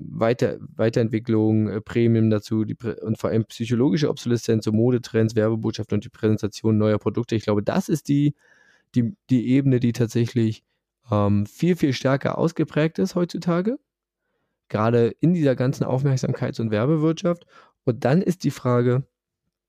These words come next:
also na klar, habe ich Massenprodukte und die sind von Haus aus, wenn ich Masse produziere, ist die Qualität niedriger.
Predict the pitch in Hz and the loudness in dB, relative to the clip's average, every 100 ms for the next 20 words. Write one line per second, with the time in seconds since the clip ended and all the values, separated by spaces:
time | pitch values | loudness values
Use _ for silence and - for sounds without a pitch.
0 | _ _ _ - 95 95 98 101 117 131 | _ _ _ -6 -2 -2 0 2 2 2
1 | 110 110 131 143 139 135 - 139 117 110 | 0 0 0 0 0 0 0 0 0 -2
2 | 107 107 - 107 110 151 143 123 110 110 | 0 0 0 0 0 0 -2 0 -2 0
3 | 113 123 107 107 104 - 135 147 143 143 | -2 -2 -6 -6 -6 -2 0 2 2 0
4 | - 113 107 113 107 110 104 107 147 165 | -4 -6 -4 -2 -2 -2 -2 0 0 2
5 | 160 180 | 2 0